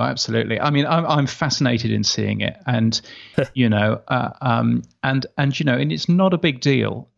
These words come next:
Speaker 1: you know, downloading a new app. Uh, it's not gonna be a big deal for,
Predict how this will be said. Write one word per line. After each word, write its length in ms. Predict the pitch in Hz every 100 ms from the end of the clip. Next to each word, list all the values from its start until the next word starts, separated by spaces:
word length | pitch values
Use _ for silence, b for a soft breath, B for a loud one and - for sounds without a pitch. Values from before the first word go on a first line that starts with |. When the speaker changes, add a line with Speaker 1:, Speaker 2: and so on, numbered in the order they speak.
| _ _
Speaker 1:
you 120 | 143
know, 160 | 113 110
downloading 560 | 127 123 123 120 113
a 40 | 110
new 200 | 110 104
app. 300 | 104 - - _ _
Uh, 280 | 120 113 117
it's 240 | 117 120 -
not 340 | 143 147 139
gonna 160 | 127 117
be 140 | 113
a 40 |
big 220 | 113 117 113
deal 320 | 120 117 113
for, 380 | - - 113